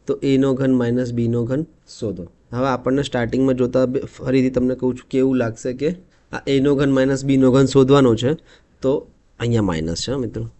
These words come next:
તો એનો ઘન માઇનસ બીનો ઘન શોધવાનો છે, તો એના ઘન માઇનસ બીના ઘન આ સૂત્ર પરથી મેળવી શકાય. પણ આમાં શું જરૂરી છે? આપણે જોયું જ છે કે એ સ્ક્વેર પ્લસ બી સ્ક્વેર બી જરૂરી છે. અહીંયા એવું કંઈ આપેલું છે નહીં, તો આપણે સીધું કયું સૂત્ર લગાવીશું? આપણે આ સૂત્ર લગાવવાનું રહેશે. ક્વેશ્ચન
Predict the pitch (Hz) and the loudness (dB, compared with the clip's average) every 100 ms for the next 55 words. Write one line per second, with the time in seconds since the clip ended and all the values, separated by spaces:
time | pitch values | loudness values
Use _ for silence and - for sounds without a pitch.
0 | _ - 143 135 143 139 135 131 131 131 | _ -12 -4 0 0 2 2 2 2 2
1 | 127 127 123 123 127 123 135 123 123 123 | 2 2 2 0 0 2 2 2 0 -4
2 | 127 123 123 127 123 120 123 127 123 123 | -2 0 0 0 0 0 -2 -2 -2 -2
3 | 131 135 - 135 - 127 131 127 120 156 | -2 -6 -4 -6 -6 -8 -6 -4 -4 -2
4 | 156 113 107 104 95 92 90 _ _ _ | -2 -2 -4 -6 -8 -10 -14 _ _ _
5 | 139 135 127 139 139 151 139 139 139 135 | -4 -2 0 -2 -2 -2 -2 0 -2 -2
6 | 127 131 127 127 151 151 151 - 123 117 | -2 -2 0 0 0 -2 -4 -2 -4 -2
7 | 139 135 135 135 123 - 139 139 135 131 | -2 0 -2 -2 -4 -2 -2 -2 -2 -2
8 | 135 139 165 - 120 127 135 131 131 127 | -2 -4 -6 -10 -8 -6 -4 -4 -4 -6
9 | 104 120 131 127 160 143 151 - _ - | -8 -6 -6 -2 0 0 -2 -8 _ -16
10 | - 131 120 139 - 131 135 139 139 147 | -2 0 2 0 0 0 2 2 2 0
11 | 139 139 135 131 135 151 180 - _ _ | 0 2 2 2 -2 -4 -8 -10 _ _
12 | 120 120 135 - 127 123 127 123 123 117 | -8 -2 -2 -2 -4 -4 -4 -2 -2 0
13 | 107 107 110 123 196 - - 113 104 - | -2 -2 -2 -2 -2 -6 -6 -2 -2 -4
14 | 87 85 _ _ - 120 123 | -12 -14 _ _ -6 -6 -4